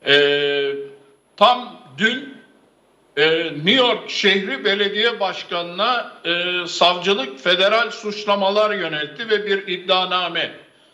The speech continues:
Bugün bile mahkemeye çıkıp tutuklanması söz konusu. Bu iddianamenin içinde, eee, New York Belediye Başkanı'nın rüşvet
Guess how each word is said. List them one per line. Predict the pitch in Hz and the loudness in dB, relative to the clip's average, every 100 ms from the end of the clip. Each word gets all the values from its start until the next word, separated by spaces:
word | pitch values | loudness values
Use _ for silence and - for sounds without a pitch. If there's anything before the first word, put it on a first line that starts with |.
| _ _ | _ _
Bugün | 175 226 233 208 | 0 2 0 0
bile | 208 226 233 220 180 | 2 4 2 -2 -2
mahkemeye | 185 185 208 214 220 | -2 0 -2 0 -2
çıkıp | - 208 233 - | -4 -8 -8 -6
tutuklanması | 208 214 208 208 196 196 190 185 226 226 | -4 -4 0 4 4 2 -2 -2 -4 -4
söz | - - 170 - | -4 -4 -2 -4
konusu. | 156 147 135 165 226 - - - - - - - | -6 -6 -4 -2 0 -2 -10 -20 -20 -20 -20 0
Bu | 233 240 | 2 4
iddianamenin | 233 208 220 208 202 202 196 185 180 175 214 | 0 4 4 4 2 0 -2 -4 -4 -8 -10
içinde, | 220 - 220 180 180 240 - - - - - - - | -8 -4 -4 0 2 0 -4 -14 -20 -20 -20 -20 0
eee, | 160 165 165 | 2 4 2
New | 160 247 | 0 0
York | 254 254 208 | 0 -2 0
Belediye | 208 214 208 254 254 | 2 2 2 0 0
Başkanı'nın | 214 - 214 208 220 269 254 175 | -2 -2 -8 -8 -8 -12 -12 -10
rüşvet | 226 - - 269 262 | -8 -8 0 2 2